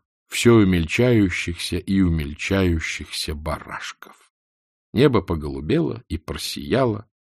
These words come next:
и с той уже нежностью, но и с той уже недосягаемостью отвечало на его вопрошающий взгляд.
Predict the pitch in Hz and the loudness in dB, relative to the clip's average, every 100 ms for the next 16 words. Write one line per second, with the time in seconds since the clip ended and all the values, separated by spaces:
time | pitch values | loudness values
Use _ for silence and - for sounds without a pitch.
0 | _ - 113 - - 175 160 135 113 113 | _ 4 4 4 2 4 6 6 4 4
1 | 104 135 113 101 90 - 80 76 - _ | 6 4 4 2 0 -4 -8 -8 -10 _
2 | _ - 92 90 - - 117 117 107 95 | _ -2 2 2 0 2 6 8 6 4
3 | 87 87 104 92 98 92 98 92 95 101 | 4 4 4 4 2 2 -2 0 2 4
4 | 98 87 76 - - - - - - - | 4 2 -2 -6 -10 -12 -14 -18 -20 -20
5 | _ _ _ - 101 90 87 - 101 95 | _ _ _ -6 -4 -2 -2 0 2 2
6 | 80 82 78 82 78 80 80 80 - 80 | 2 0 0 -2 -2 -2 -2 -4 -4 -4
7 | 76 - - 76 73 - 64 69 | -4 -6 -8 -8 -10 -12 -14 -16